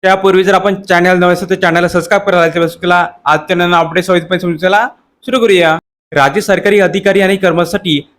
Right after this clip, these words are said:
सेवानिवृत्तीची वय वाढवण्याचा विचार करून महाराष्ट्र राज्य सरकार आपल्या रोजगार धोरणात महत्त्वपूर्ण बदल करण्याचा विचार करत आहे.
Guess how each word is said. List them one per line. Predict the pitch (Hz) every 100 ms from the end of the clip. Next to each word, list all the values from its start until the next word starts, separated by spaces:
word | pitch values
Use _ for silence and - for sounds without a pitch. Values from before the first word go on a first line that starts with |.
| -
सेवानिवृत्तीची | 180 202 202 196 196 190
वय | 190
वाढवण्याचा | 175 170 180 190
विचार | 160 160 175
करून | 165 180 160 151 _ -
महाराष्ट्र | 160 151 190 214
राज्य | 180 175
सरकार | 190 180 185
आपल्या | 175 160 190
रोजगार | 165 160 196
धोरणात | 160 160 170 160 - _ 156
महत्त्वपूर्ण | 156 190 196 196
बदल | 170 202
करण्याचा | 196 175 180 190
विचार | 160 180
करत | 175 165
आहे. | 160 160